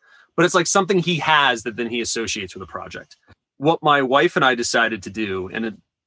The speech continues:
and it's, it, it's the two of us decided because, like, I look at us as a team, like, she's there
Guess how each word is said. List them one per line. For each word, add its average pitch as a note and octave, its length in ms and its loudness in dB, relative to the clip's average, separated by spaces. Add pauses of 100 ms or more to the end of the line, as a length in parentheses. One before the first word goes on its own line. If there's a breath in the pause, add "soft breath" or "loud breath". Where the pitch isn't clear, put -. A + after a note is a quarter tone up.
(120)
and G#2+ 120 -8
it's, - 260 -14
it, A2 160 -6
it's F#2+ 380 -12
the C3+ 100 -6
two F#3 160 4
of F3+ 60 0
us - 80 -6
decided B2 280 2
because, A#2 200 -4
like, A2 100 0
I B2 140 0
look A#2+ 260 -2
at A#2+ 80 -2
us - 140 -4
as G#2+ 100 -8
a G2 60 -8
team, G2+ 500 -6 (540)
like, G#2+ 360 -6 (220)
she's E3 320 0
there C#3+ 320 4